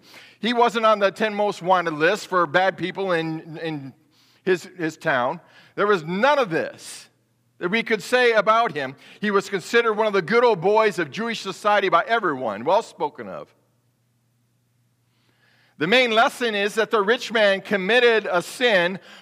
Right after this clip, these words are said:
called selfishness and self-centeredness. According to Old Testament theology, those in the Jewish society who were wealthy and had,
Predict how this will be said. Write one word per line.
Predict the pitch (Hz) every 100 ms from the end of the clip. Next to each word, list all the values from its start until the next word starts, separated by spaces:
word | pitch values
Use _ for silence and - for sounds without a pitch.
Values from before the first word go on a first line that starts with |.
| -
called | 202 196 175 156
selfishness | - 185 165 139 - 117 104 - - - _ _ _ _ _ _ _ _ _ _ _ _ _ _ _ _ _ _ _
and | 139 151
self-centeredness. | - 175 156 - 160 147 117 90 87 - - - _ _ _ _ _ _ _ _ _ _ _ _ _ _ _ _ _ _ _ _ _ _ _ _ _ _ _ _ _ _ -
According | 113 185 180 170
to | 170
Old | 180
Testament | 175 185 175 175 170
theology, | 170 160 160 185 196 160 226 214 _ _ _ _ _ _ _ _ _ _ _ _
those | - 165 190
in | 175
the | 180
Jewish | 147 196 185 175
society | 170 - 190 175 214 226
who | 165
were | 165 147
wealthy | 151 180 208 233 214
and | 165 151
had, | 151 147